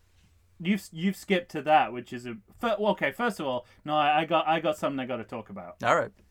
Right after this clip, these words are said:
Speaker 1: We, we also skipped over the fact that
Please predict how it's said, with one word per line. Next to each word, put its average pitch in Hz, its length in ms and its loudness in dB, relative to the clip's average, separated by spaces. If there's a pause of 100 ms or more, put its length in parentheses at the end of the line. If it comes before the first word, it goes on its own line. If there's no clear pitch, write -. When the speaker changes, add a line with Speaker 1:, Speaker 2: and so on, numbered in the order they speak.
(1800)
Speaker 1:
We, 160 200 -2
we 170 140 2
also 180 220 0
skipped - 280 -6
over 131 160 0
the 120 80 -8
fact 113 360 -6
that 104 200 -10